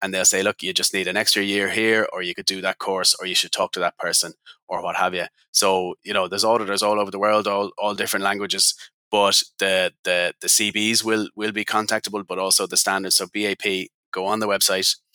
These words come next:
check out the document that covers the auditor qualifications and how you would get onto a course, and yeah, see if you have the, see if you had the experience. You'll probably enjoy it.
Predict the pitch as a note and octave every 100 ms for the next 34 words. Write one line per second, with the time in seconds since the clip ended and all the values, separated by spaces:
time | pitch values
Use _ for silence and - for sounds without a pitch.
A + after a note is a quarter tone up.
0 | - - - - - A2 - G3+ - G2
1 | G2 G2 F#2 - - - F#2 - - -
2 | F#2 F2+ F2 - F2+ F2+ F2+ E2+ - F2+
3 | E2+ D#2+ A#2 A#2+ B2 A2+ E2 E2 F#2 F2+
4 | F2 - E2+ F2 E2+ E2 D#2 A2 A#2 A2+
5 | - - _ - - _ _ F#2+ F#2 F2+
6 | F2 - - _ _ G2 D3 - - F#3
7 | - F#2 G2 F#2+ G2 F#2 G2+ G#2 G2+ G#2+
8 | G#2 G2+ A2 A2+ A2+ - - - _ _
9 | _ _ F2 E2+ - E2+ F2 A#2+ - -